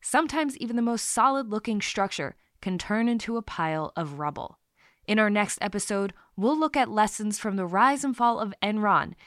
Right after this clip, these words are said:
and its C E O, Jeffrey Skilling. Can we find the formula for what makes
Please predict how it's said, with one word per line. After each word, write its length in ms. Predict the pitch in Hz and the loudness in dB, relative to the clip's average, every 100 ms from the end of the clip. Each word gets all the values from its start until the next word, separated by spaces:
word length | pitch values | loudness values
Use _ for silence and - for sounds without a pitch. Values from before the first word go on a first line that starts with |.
| - | -8
and 140 | - 220 | -2 -2
its 140 | - | -2
C 340 | - 311 320 | -2 0 2
E 80 | 220 | 2
O, 200 | 175 180 _ - | 0 -2 _ -4
Jeffrey 360 | 180 - 175 | -2 -2 -6
Skilling. 520 | - - 147 - 165 - _ _ _ _ _ _ _ _ | -6 -6 -6 -6 -12 -16 _ _ _ _ _ _ _ _
Can 180 | 214 233 | 2 4
we 60 | |
find 260 | 254 247 226 | 4 4 2
the 60 | 208 | 0
formula 600 | - 247 269 269 269 - | -2 0 0 0 0 -4
for 240 | 214 226 226 | -8 -4 -4
what 360 | 185 233 - | 0 0 0
makes 260 | 285 269 | -2 -6